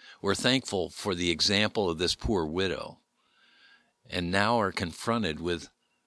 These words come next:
how we are to respond. So help us, Lord, as we consider these words and thoughts, and then give us a greater depth of understanding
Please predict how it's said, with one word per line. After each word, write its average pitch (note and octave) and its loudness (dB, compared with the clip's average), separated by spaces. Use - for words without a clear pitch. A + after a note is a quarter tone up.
how G#2+ 0
we G2+ -2
are F2+ 0
to F#2 -4
respond. F#2+ -2
So C#3 4
help D#3 0
us, D2+ 0
Lord, E2 2
as E2+ -2
we G#2 0
consider C#3 2
these A2+ -2
words D#2 -6
and A2 0
thoughts, - 0
and G2+ 4
then D3+ 6
give C3+ 2
us A#2 2
a D2+ 2
greater D3 0
depth - 2
of F2+ -4
understanding F#2 0